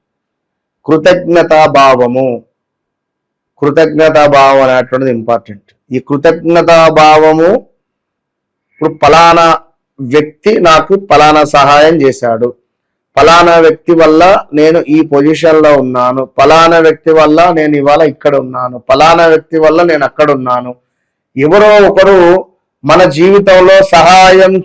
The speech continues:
చేసినటువంటి వారికి ఈ రోజు నాడు కృతజ్ఞతా భావనతో కలవడం కానీ, వారికి just షేక్ హ్యాండ్ ఇవ్వడం కానీ, వారికి just ఏమైనా గిఫ్ట్ ఇవ్వడం కానీ, పండ్లు ఇవ్వడం కానీ, వస్త్రాలు కొనివ్వడం ద్వారా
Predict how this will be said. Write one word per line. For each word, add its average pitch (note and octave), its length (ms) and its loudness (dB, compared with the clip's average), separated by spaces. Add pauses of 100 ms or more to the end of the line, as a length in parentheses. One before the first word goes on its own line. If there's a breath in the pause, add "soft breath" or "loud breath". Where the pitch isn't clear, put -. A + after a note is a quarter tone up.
చేసినటువంటి E3 960 -2
వారికి D#3 680 0 (100)
ఈ G3 200 -2
రోజు G#3+ 400 2
నాడు E3+ 540 0 (500)
కృతజ్ఞతా F#3+ 800 0
భావనతో E3+ 580 0
కలవడం F3+ 560 0
కానీ, E3 300 0
వారికి D#3 300 0
just D3 400 -6
షేక్ D#3+ 340 -2
హ్యాండ్ F3 180 2
ఇవ్వడం D#3 340 -2
కానీ, C#3+ 300 -2
వారికి D3+ 380 -2
just D#3 440 -4
ఏమైనా D3+ 280 -2 (580)
గిఫ్ట్ D3 260 -4
ఇవ్వడం F3 340 2
కానీ, D3 340 -4
పండ్లు D#3+ 460 -2
ఇవ్వడం D#3+ 400 2
కానీ, C#3 300 -2
వస్త్రాలు E3+ 600 -2
కొనివ్వడం D#3 560 -4
ద్వారా C3+ 480 0